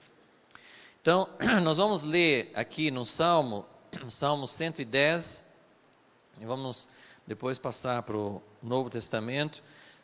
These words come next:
<clears throat> e ler algumas passagens que falam sobre <clears throat> esta, este propósito de Deus de usar a igreja para vencer os inimigos,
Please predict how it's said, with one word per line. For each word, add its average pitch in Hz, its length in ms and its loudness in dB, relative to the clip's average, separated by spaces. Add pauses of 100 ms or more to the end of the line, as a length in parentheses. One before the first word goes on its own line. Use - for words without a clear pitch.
(200)
<clears throat> - 520 -10
e 120 100 -6
ler 147 400 2
algumas 131 720 -2 (1500)
passagens 151 640 2
que - 140 -6
falam 156 440 2
sobre 151 560 -2 (240)
<clears throat> 143 380 -12 (480)
esta, 131 640 2 (760)
este 127 240 -8
propósito 143 720 -2
de 120 100 -8
Deus 139 720 0 (1080)
de 110 200 -8
usar 143 640 2
a 143 100 2
igreja 165 800 0 (1500)
para 135 200 4
vencer 139 440 -2
os 127 80 -4
inimigos, 151 800 -2